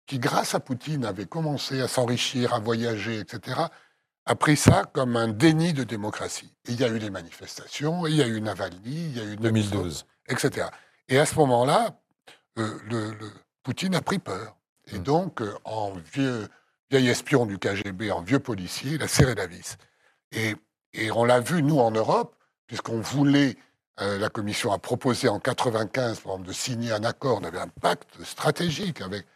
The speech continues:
Speaker 1: avec l'Europe. Et qu'est-ce qui a coincé ? C'est que nous avions, nous, Français, par exemple, le plus grand nombre d'entreprises à Moscou, plus que de, que d'entreprises allemandes. Mais quand on allait en justice, la justice était complètement, euh,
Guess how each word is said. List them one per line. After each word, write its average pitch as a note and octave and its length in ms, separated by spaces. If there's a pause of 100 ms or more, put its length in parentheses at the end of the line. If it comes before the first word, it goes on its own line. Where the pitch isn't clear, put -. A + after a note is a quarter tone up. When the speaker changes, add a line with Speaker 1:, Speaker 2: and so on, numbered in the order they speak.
(300)
Speaker 1:
avec G2 240
l'Europe. D3+ 340
Et B2+ 100 (180)
qu'est-ce G#3 220
qui - 120
a B2 80
coincé ? C#3+ 600 (680)
C'est G#2+ 100
que B2+ 80
nous A#2 320
avions, D3+ 320
nous, G3+ 180
Français, D#3 400
par G#2 180
exemple, F3 380 (580)
le B2+ 160
plus A3 200
grand D#3+ 200
nombre D#3 220
d'entreprises A#2+ 720 (300)
à A2+ 80
Moscou, - 380 (580)
plus - 280
que - 100
de, B2 140
que A2 220
d'entreprises A#2 540
allemandes. G2+ 340 (500)
Mais C3 80
quand A#3 200
on F#3 140
allait C#3 180
en B2+ 120
justice, D3+ 640 (400)
la A2 80
justice A2 480
était F#2+ 200
complètement, A#2+ 840
euh, F2 100